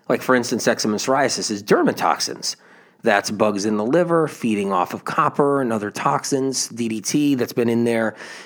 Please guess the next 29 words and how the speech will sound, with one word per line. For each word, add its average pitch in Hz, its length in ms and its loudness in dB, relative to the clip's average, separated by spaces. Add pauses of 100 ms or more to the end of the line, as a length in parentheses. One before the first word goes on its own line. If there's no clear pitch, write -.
(120)
You 160 80 4
don't 220 140 6
think 226 200 4
D 202 140 4
D 202 100 4
T's 175 300 4
in 214 100 4
us? 240 260 2 (360)
Every 220 480 2
eagle 185 600 2 (680)
has - 260 2
D 180 160 4
D 165 120 2
T 190 220 4
in 139 60 6
it 101 120 0
right 90 200 0
now. 82 320 -2 (840)
Every 311 300 4
eagle 247 500 2
does. 92 420 0 (240)
What - 160 2
does 277 140 4
an 208 100 4
eagle 185 420 2
eat? 104 320 -4 (1400)
Um, 117 600 4 (720)
rodents, 151 720 2 (520)
rabbits, 139 800 4